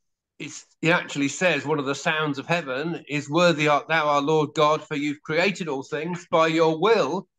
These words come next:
they were created and have their being.'" So it actually says, "The angels in heaven say the world exists according to God's will." Now, if that's correct,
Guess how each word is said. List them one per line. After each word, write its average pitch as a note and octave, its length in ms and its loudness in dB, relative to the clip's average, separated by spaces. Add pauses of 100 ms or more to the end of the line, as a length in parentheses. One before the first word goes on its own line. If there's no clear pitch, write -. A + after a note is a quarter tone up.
(140)
they D#3 100 0
were E3 220 4
created F3 680 -2 (100)
and F3+ 300 -2
have F3+ 200 0
their F#3+ 160 -2
being.'" E3+ 440 -4 (300)
So F3 320 -2
it F#3 100 -4
actually G3 380 -2
says, G3 440 -4 (280)
"The F#3 220 -8
angels A3+ 480 -2
in F3+ 100 0
heaven F3+ 400 -2
say E3 680 0 (560)
the E3+ 80 2
world A3 420 4
exists - 920 -4 (460)
according E3 760 4
to E3+ 120 2
God's E3+ 560 0
will." D3 560 -2 (420)
Now, G3+ 500 0 (180)
if F#3 140 -4
that's A3+ 260 2
correct, G3 640 -2